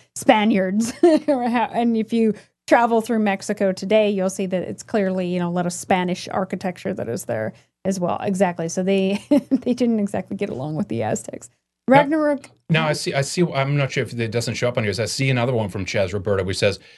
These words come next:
Speaker 2: "Nugget Pants Nadler," and this is from the earlier topic here, "took bribes from the music industry that he oversaw as chairman,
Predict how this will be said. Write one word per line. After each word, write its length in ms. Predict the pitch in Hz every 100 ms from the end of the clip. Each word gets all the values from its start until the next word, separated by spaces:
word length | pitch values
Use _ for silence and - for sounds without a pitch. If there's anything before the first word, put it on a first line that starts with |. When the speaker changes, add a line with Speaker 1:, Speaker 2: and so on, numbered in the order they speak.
| _ _
Speaker 2:
"Nugget 480 | 117 135 190 208 -
Pants 360 | 147 131 123 -
Nadler," 580 | 123 156 165 117 98
and 140 | - 127
this 100 | 120
is 60 |
from 420 | 127 127 110 110 101 107
the 60 |
earlier 240 | 110 107 98
topic 280 | 90 107 101
here, 80 |
"took 260 | 92 131 110
bribes 380 | 127 131 151 147
from 160 | 131
the 80 | 117
music 440 | 110 120 175 175 175
industry 440 | 120 110 - 113
that 160 | 107 104
he 80 |
oversaw 580 | 110 120 127 120 117 107
as 200 | 113 113
chairman, 680 | - - - 147 170 92